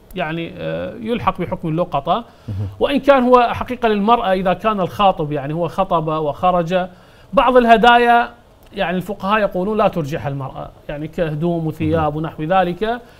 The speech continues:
Speaker 1: والفلوس اللي ينطيها إياه ولا هذا، هذا من باب الهدايا، وما دام التقصير منه هو عافى وراح، فبالتالي أيضا يجوز لها أن تتملكه ابتداء يعني،
Speaker 2: مهم.
Speaker 1: حتى لو طالب ليس له الحق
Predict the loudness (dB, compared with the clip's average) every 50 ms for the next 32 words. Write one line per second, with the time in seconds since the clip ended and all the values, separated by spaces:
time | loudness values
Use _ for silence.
0 | -20 -16 -2 4 6 6 6 4 0 0 -2 -2 0 -2 -2 -2 -2 -4 -4 -4
1 | -2 0 2 4 4 4 4 2 2 -2 -2 0 2 2 2 2 2 0 0 0
2 | 2 2 2 4 4 2 4 4 4 6 6 4 4 4 0 -2 -6 -12 -16 -20
3 | -20 -20 -20 -20 -20 -20 -20 -6 -2 4 6 8 8 8 8 6 6 4 2 2
4 | 0 0 4 6 6 6 6 4 0 2 2 4 4 4 4 4 2 2 6 6
5 | 6 6 8 8 8 6 6 2 -6 -20 -20 -20 -20 -8 -6 -4 -4 -4 0 2
6 | 2 2 2 0 0 -2 -2 -2 -2 -2 -2 -2 -2 -4 -2 0 0 0 0 0
7 | -4 -4 -6 -4 -4 -4 -4 -4 -4 -4 -6 -4 -4 -6 -6 -6 -4 2 2 4
8 | 2 2 -2 -6 -10 -10 -8 -8 -8 -6 -6 -8 -10 -10 -10 -10 -10 -2 0 2
9 | 2 2 0 2 6 6 6 8 8 6 6 4 4 0 -2 -4 -6 -6 -8 -10
10 | -10 -12 -14 -16